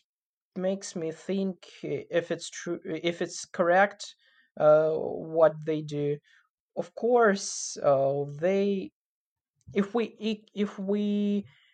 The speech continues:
uh, look, uh, from their point of view, we can say that,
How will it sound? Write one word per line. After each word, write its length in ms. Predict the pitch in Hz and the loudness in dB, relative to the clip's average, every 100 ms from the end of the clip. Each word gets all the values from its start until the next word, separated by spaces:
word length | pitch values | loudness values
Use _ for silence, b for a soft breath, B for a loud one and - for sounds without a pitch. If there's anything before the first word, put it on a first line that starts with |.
| _ | _
uh, 440 | - 165 165 165 160 | -2 4 6 6 4
look, 420 | 185 214 208 - - | 2 0 -2 -8 -2
uh, 240 | 175 175 | 2 2
from 460 | 175 - 202 220 214 | 0 0 2 4 2
their 220 | 180 175 | 0 -2
point 420 | 170 - 185 180 | -2 -2 -2 -2
of 100 | 165 - 180 | -8 -10 -12
view, 480 | 170 196 214 214 | -6 -4 -2 -2
we 220 | 180 156 151 | -2 -4 -6
can 280 | - 160 | -6 -6
say 380 | 151 - 175 165 | -8 -6 -4 -2
that, 320 | 160 151 151 | 2 2 2